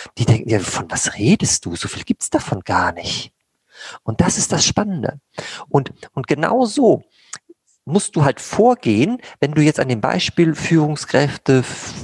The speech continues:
F-, Trainings anbietest, dann suchst du dir bei LinkedIn oder bei Facebook oder egal wo, wo du unterwegs bist, ich nehme jetzt mal LinkedIn als Beispiel,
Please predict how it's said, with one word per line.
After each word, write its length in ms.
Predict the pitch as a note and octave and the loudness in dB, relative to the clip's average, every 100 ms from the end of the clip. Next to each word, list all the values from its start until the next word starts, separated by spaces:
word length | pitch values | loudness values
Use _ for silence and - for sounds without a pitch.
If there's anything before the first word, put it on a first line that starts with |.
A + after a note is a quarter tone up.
| - - | -10 -8
F-, 160 | - - | -8 -4
Trainings 480 | - C3 C3 B2 - | 0 2 2 0 0
anbietest, 640 | A#2+ G#2+ G2 - - - - - - | -2 0 -2 -2 -6 -6 -14 -12 -4
dann 160 | - D3 | 0 0
suchst 400 | - D4 - - | 0 -2 -2 -2
du 60 | G3+ | -2
dir 280 | - G#2 - - - | 2 2 2 -10 -4
bei 160 | C3 C3 | 0 0
LinkedIn 760 | B2 C3 - - G#3 G#3+ C3 | 2 -2 -2 0 2 2 0
oder 220 | - C3 | 2 2
bei 100 | C3 | 2
Facebook 540 | C#3 - A3 - - - | 0 0 0 0 -2 0
oder 140 | D#3 - | 0 2
egal 300 | D#3 F3+ D#3+ | 2 2 4
wo, 140 | E3+ - _ _ | 0 -2 _ _
wo 80 | D#3 | 0
du 80 | D3 | 0
unterwegs 480 | D3 C3+ A3 - - | 2 4 2 0 -2
bist, 500 | - - - - - | -2 -2 -6 -8 -8
ich 360 | - - E3 F#3 | -4 0 2 2
nehme 120 | F3 | 2
jetzt 120 | D#3 | 2
mal 80 | C#3+ | 0
LinkedIn 280 | C#3+ - G#3 | 0 0 0
als 140 | D#3+ | 2
Beispiel, 280 | G#2 - | -4 -6